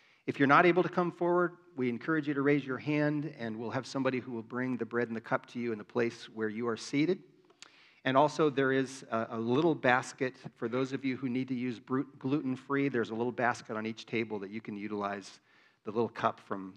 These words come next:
the cup and the holder from that basket. So every year on the day after Thanksgiving,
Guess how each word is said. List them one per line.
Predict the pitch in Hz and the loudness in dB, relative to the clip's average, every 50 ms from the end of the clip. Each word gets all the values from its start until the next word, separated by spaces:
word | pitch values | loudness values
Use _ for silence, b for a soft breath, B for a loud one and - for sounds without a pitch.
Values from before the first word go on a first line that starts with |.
| - | -18
the | - - | -18 -6
cup | - - 131 120 - 101 | 0 2 2 2 0 -2
and | 95 98 | -8 -8
the | |
holder | 87 - 120 107 107 104 98 - | -8 -6 -6 -6 -4 -6 -8 -8
from | - 107 95 92 90 80 - | -8 -10 -10 -12 -12 -14 -10
that | 110 104 - - | -8 -8 -8 -6
basket. | - 95 92 85 - - 98 85 - _ _ _ _ _ _ _ _ _ _ _ _ _ _ _ _ _ _ _ - - b b b b b b b b b b b b b | -8 -10 -10 -10 -12 -14 -16 -18 -20 _ _ _ _ _ _ _ _ _ _ _ _ _ _ _ _ _ _ _ -20 -20 b b b b b b b b b b b b b
So | - 190 190 | 6 8 8
every | 202 185 180 165 | 10 10 10 10
year | 165 175 175 165 160 160 | 10 10 10 8 8 6
on | 135 139 139 | 4 2 2
the | 139 139 | 2 4
day | 131 147 156 | 6 6 6
after | 147 143 151 151 135 | 6 6 4 0 -2
Thanksgiving, | - 139 135 127 - 131 143 143 127 127 127 120 117 117 110 | 0 2 0 0 0 0 0 0 2 0 -2 -4 -4 -8 -10